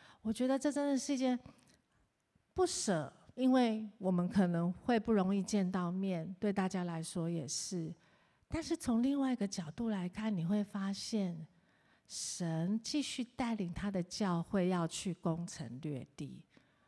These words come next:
就好像带领万平渔轩要继续去得着更多年轻人。你可以想象，如果他们去北屯也得着上万年轻人，然后有一天你可能去西屯，你甚至去到哪里，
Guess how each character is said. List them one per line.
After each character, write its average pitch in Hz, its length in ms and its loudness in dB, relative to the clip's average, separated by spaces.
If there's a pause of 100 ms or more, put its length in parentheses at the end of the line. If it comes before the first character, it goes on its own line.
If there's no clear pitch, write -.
(200)
就 254 140 2
好 208 160 0
像 226 200 2
带 226 200 2
领 185 200 4
万 233 220 4
平 180 260 2
渔 180 140 2
轩 214 300 2
要 226 160 2
继 269 240 -2
续 254 200 0
去 240 460 4 (960)
得 175 240 -2
着 180 340 -6 (120)
更 240 260 2
多 214 180 4
年 170 280 2
轻 185 320 -2
人。 180 360 -4 (360)
你 254 100 2
可 311 140 6
以 330 100 6
想 226 260 4
象， 277 240 4
如 269 160 6
果 262 260 4 (220)
他 320 200 0
们 320 120 4
去 311 140 2
北 233 220 2
屯 233 200 8
也 226 160 6
得 214 240 2
着 214 320 0 (400)
上 294 440 0
万 277 200 4
年 226 200 4
轻 240 180 4
人， 214 140 6
然 202 160 2
后 294 160 4
有 208 240 2
一 - 20 0
天 277 340 4
你 214 160 4
可 233 140 2
能 196 180 4
去 285 220 0
西 269 340 -4
屯， 208 400 2
你 214 120 4
甚 302 260 -2
至 311 160 2
去 311 300 -2
到 277 220 -2
哪 226 260 2
里， 233 200 2